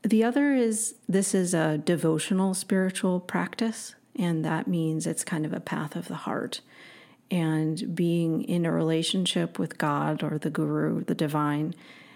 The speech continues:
that is in a I-you relationship, like, it's an actual relationship.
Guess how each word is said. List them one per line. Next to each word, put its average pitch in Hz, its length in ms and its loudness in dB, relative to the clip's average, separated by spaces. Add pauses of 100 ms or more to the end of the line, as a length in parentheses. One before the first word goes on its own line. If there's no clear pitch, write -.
(440)
that 165 340 0
is 165 360 0
in 165 160 0
a 151 280 -2 (420)
I-you 170 760 2
relationship, - 840 0
like, 180 200 -2
it's 185 120 -2
an 175 120 2
actual 170 400 0
relationship. - 800 -2